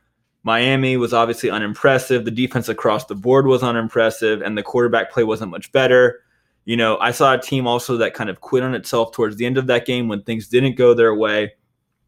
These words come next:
And in many ways, a team that started the season with a lot of hype, with a lot of beliefs that they would be coming out of that Coastal Division, replaying Clemson in the A C C Championship game, now certainly is an uphill climb. Granted, this was a non-conference game, but if I'm every other team in that Coastal Division and in the A C C for that matter,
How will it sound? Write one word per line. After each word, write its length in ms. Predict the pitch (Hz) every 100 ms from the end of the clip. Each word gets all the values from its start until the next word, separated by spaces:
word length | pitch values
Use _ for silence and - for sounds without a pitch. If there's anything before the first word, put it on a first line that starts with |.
| _ _ -
And 240 | 117 123
in 80 | 120
many 180 | 131 139
ways, 220 | 127 123
a 80 | 117
team 260 | 110 139 131
that 140 | 113
started 320 | - 139 127 117
the 60 |
season 300 | 113 123 117
with 120 | 110 101
a 60 |
lot 180 | 107 117
of 80 | 120
hype, 400 | - 113 110 - _ _ _ _
with 160 | 117 110
a 40 |
lot 140 | 120 123
of 120 | 120
beliefs 320 | 117 117 120
that 80 | 113
they 100 | 110
would 120 | 107
be 120 | 104
coming 260 | 98 123 123
out 120 | 120
of 60 | 113
that 160 | 110
Coastal 280 | - 113 113
Division, 540 | 110 104 104 107 107 101 _ 98
replaying 520 | 123 135 - 123 117
Clemson 440 | - 117 113 -
in 120 | 101 110
the 240 | 101 -
A 80 | 113
C 160 | 117
C 160 | 113 110
Championship 560 | - 139 127 120 98 -
game, 260 | 117 113 - _ _ -
now 180 | 120 120
certainly 380 | - 117 107
is 120 | 110 110
an 60 |
uphill 320 | 95 - 107
climb. 420 | 101 143 135 127 123 _ _ _
Granted, 280 | 131 135 127
this 160 | 120
was 160 | 147 135
a 40 |
non-conference 680 | 127 120 120 - 117 107 113
game, 380 | - 120 117 113
but 100 | 113
if 140 | 110 127
I'm 180 | 127 117
every 360 | 123 123 135
other 160 | 123 117
team 460 | - 127 120 120 -
in 160 | 117
that 220 | 110 95 -
Coastal 320 | 127 123 120
Division 420 | 113 113 113 113
and 240 | 113 123 123
in 80 |
the 120 | 117 101
A 80 | 110
C 140 | 113
C 200 | - 123
for 140 | 120
that 140 | 110 90
matter, 380 | 104 104 104